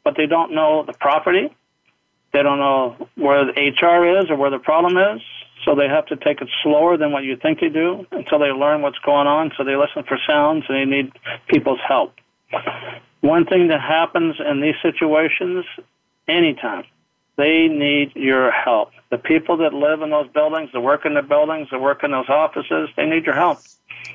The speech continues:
They need to know what's in the inside. They don't know if there's, what the person looks like. There's actually twenty things you can do, actually almost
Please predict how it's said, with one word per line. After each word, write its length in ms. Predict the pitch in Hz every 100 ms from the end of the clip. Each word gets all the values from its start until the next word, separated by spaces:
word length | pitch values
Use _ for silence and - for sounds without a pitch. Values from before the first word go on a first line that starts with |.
| - -
They 100 | 143
need 160 | 160 165
to 80 | 151
know 120 | 143
what's 220 | 135 -
in 80 | 123
the 160 | 117
inside. 520 | 117 110 131 135 170 -
They 80 | 143
don't 160 | 143
know 80 | 143
if 80 | 135
there's, 260 | 147 139 123 - - - - -
what 140 | 160
the 60 | 147
person 420 | - 147 - 135
looks 200 | 165 175 -
like. 320 | 170 165 170 _ - - -
There's 160 | 160 170
actually 360 | 185 180 160
twenty 520 | - - 185 190 196
things 380 | 170 180 170 165 -
you 80 | 160
can 180 | 156 147
do, 380 | 156 151 147 -
actually 280 | 160 - 175
almost 240 | 185